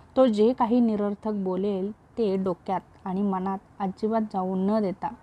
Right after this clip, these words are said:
ते डस्टबिनमध्ये जाऊ द्यायचं. त्याचप्रमाणे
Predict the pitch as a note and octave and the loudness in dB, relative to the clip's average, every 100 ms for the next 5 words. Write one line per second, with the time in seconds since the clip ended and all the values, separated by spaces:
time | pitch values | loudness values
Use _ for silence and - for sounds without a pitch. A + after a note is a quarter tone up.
0 | - A3+ G#3+ F#3+ - G3+ A3+ A3 F3+ F3 | -10 -4 -2 -4 -4 -2 0 0 -2 -4
1 | F3 E3+ F3+ F#3+ - - _ - - - | -6 -6 -8 -10 -14 -20 _ -20 -20 -20
2 | - - - - - - B3+ B3 B3 A#3 | -20 -20 -20 -20 -20 0 2 2 0 0
3 | A#3 | 0